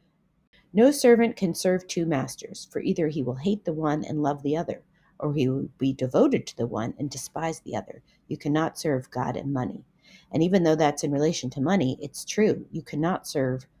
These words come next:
two masters. You cannot have a foot on the cliff and a foot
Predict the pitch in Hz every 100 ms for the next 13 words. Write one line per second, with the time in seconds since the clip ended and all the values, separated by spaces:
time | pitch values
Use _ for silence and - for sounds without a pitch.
0 | _ - 165 147 127 131 - - - 151
1 | - 160 160 202 190 151 143 - 220 -
2 | 202 190 190 139 143 - - - _ 151
3 | 156 - 185 190 -